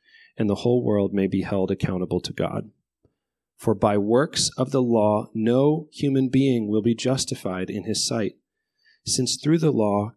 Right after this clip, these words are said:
comes knowledge of sin. But now," those are beautiful words, "but now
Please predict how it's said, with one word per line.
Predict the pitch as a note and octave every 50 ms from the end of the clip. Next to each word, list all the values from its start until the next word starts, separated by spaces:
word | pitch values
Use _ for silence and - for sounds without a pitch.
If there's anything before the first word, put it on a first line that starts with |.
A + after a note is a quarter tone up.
| _
comes | - - A#2+ A2+ A2 -
knowledge | A2 A2 A2+ A2+ A#2+ C3 D#3 F#3+ E3 A#2 F#2 - - - - - - - _ -
of | - F#2 -
sin. | - - F#2 F2 - - G2+ G#2+ _ _ _ _ _ _ _ _ _ _ _ _ _ _ _ _ _ _ _ _ _ _ _ _
But | G2+ F#2 - -
now," | - G#2 G2+ G#2+ G#2 F#2+ F2 - F2 E2+ F#2 - _ _ _ _
those | - -
are | - -
beautiful | - F#2+ F#2 F#2 - - - -
words, | - - - - - -
"but | - - - - -
now | - G#3 G#2+ G2+ F#2+ E2+ D#2+ - F#2+ -